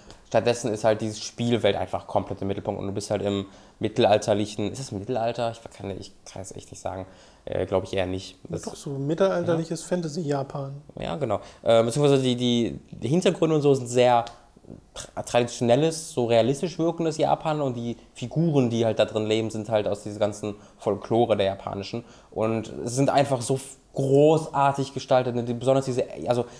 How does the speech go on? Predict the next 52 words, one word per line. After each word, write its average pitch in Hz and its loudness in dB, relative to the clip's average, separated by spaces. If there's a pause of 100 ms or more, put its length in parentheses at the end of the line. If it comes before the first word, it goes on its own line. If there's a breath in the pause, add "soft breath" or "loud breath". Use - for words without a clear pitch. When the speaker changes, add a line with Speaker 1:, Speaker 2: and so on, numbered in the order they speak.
(120)
Speaker 1:
ich - -8
freue 143 4
mich 147 2
auf 117 2
jeden 135 0
Endboss, 120 0
einfach 120 0
Speaker 2:
Oh 147 4
Speaker 1:
um 143 6
Speaker 2:
ja. 139 4
Speaker 1:
zu 135 2
sehen, 113 -2
wie 127 0
er 120 6
aussieht. 120 2
Ich 104 -6
habe 113 2
jetzt - -8
gerade 123 4
Speaker 2:
Die 120 -6
Speaker 1:
gegen 117 0
Speaker 2:
werden 113 0
auch 113 2
Speaker 1:
einen 113 -4
Speaker 2:
teilweise 156 4
so 156 0
gigantisch. 147 -4
Speaker 1:
Ja, 156 4
genau, 170 4
ich 147 4
habe 147 2
jetzt 143 -2
gerade 143 4
gegen 127 0
so 123 -2
einen 123 2
ersten, 123 0
wirklich 120 -2
gigantischen 127 0
Typen 143 -4
gekämpft, 127 -4
wo 127 0
du 120 0
am 104 0
Anfang 127 0
ge-, 120 -4
gegen 123 -2
den 120 0
Fuß 180 0
von - 0
ihm 165 0
kämpfst, 170 0